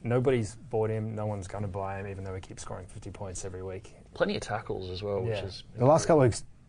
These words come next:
Speaker 3: the other back row, Lachlan Fitzgibbon's been good.
Speaker 1: Yeah.
Speaker 3: He got fifty-four last week with a sin
Speaker 2: Yeah.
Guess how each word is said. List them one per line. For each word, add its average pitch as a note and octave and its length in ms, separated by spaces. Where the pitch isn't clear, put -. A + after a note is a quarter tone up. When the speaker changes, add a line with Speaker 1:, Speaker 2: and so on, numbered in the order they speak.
Speaker 3:
the A2 540
other B2+ 180
back A2 200
row, G2 120
Lachlan G#2 320
Fitzgibbon's A#2 440
been G2+ 160
good. A2+ 100
Speaker 1:
Yeah. B2+ 200
Speaker 3:
He G#2+ 100
got A#2 160
fifty-four A#2+ 500
last G#2 300
week G2+ 180
with G#2+ 140
a G2 60
sin A2 160
Speaker 2:
Yeah. G2+ 40